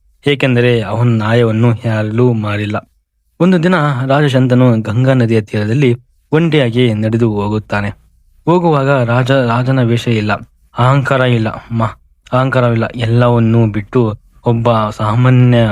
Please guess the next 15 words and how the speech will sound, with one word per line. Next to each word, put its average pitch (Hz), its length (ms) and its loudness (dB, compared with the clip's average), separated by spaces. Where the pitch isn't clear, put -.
ರಾಜನ್-, 110 440 -2
ರಾಜ, 117 280 -2
ಸಾಮಾನ್ಯ 117 640 0
ಮನುಷ್ಯನಾಗಿ 117 600 -2
ನದಿಯ 135 220 2
ತೀರದಲ್ಲಿ 110 360 -2
ಹೋಗ್ತಾ 101 380 -6
ಇರ್ತಾನೆ. 101 540 -8
ಅಷ್ಟರಲ್ಲಿ 139 520 0
ಅವ-, 120 280 0
ಅವನು 131 320 2
ಅವಳನ್ನು 113 460 2
ನೋಡುತ್ತಾಳೆ. 107 600 -4
ಅವಳೇ 113 360 0
ಗಂಗಾ. 101 340 -8